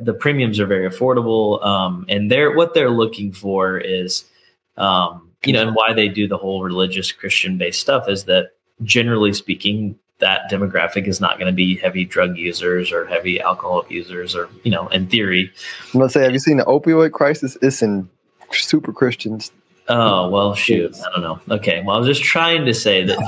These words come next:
Speaker 1: generally
Speaker 2: <laughs>
Speaker 1: speaking, conscious. Um, and so be-, because of the guidelines they use, they are able to keep the premiums lower. And it's, uh, it's a great concept, but, um, you have to be healthy enough to qualify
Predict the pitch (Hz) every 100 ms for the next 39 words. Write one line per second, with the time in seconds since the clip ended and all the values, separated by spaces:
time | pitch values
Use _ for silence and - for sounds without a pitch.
0 | 269 254 160 311 - 269 - - 247 208
1 | - - - - 269 131 - - 120 120
2 | - 147 151 135 127 123 123 - - -
3 | - - - - 113 107 107 101 101 101
4 | 107 - 110 104 104 113 107 104 101 101
5 | 98 98 - 131 139 135 135 165 165 143
6 | 123 110 110 107 101 98 95 92 101 101
7 | 95 92 - - - 95 92 90 90 87
8 | - 90 90 87 90 87 87 - - 90
9 | 85 _ - 92 92 98 92 85 87 85
10 | 85 85 85 87 - 135 - 120 120 123
11 | 117 160 - 101 98 92 87 - - _
12 | 95 95 90 87 87 87 87 - 120 123
13 | 110 92 - 92 95 92 90 85 - 90
14 | - - - -